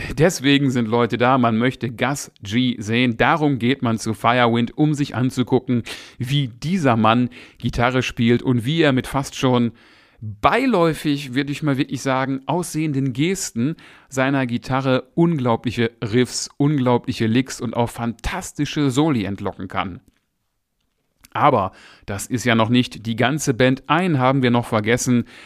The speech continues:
Herbie Langhans. Erst vor wenigen Wochen habe ich ihn in Wacken zusammen mit Avantasia gesehen. Und jetzt steht dieser Mann wenige Meter von dir entfernt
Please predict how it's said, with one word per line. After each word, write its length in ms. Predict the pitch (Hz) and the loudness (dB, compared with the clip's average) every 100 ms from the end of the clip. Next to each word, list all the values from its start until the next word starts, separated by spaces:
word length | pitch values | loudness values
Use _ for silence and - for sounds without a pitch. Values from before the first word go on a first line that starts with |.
| - - | -20 -2
Herbie 320 | 160 214 180 | 2 4 4
Langhans. 600 | 123 127 143 127 110 98 | 4 4 4 2 2 -2
Erst 260 | - 151 - | -2 -2 2
vor 220 | 160 139 | 2 4
wenigen 420 | 196 226 180 131 | 2 2 0 2
Wochen 300 | - - 127 | 2 2 0
habe 180 | 135 151 | 2 2
ich 100 | 135 | 2
ihn 140 | 135 | 0
in 180 | 123 113 | 2 2
Wacken 300 | 135 - 143 | 0 0 -6
zusammen 400 | - 117 123 127 | -2 0 2 2
mit 140 | 127 | 0
Avantasia 720 | 117 110 110 120 127 135 120 120 | 0 0 0 0 0 0 0 0
gesehen. 360 | 120 120 123 | 0 0 -2
Und 220 | 123 220 | -2 -2
jetzt 240 | 151 160 - | 0 -2 -4
steht 320 | - 151 170 | -2 0 0
dieser 240 | 143 117 | 0 2
Mann 320 | 117 127 131 113 | 2 2 2 2
wenige 380 | 135 175 131 | 2 2 2
Meter 360 | 110 113 123 127 | 2 2 0 -2
von 200 | 113 110 | -2 -4
dir 160 | 113 107 | -2 -4
entfernt 480 | 101 - 117 117 | -4 -2 0 -2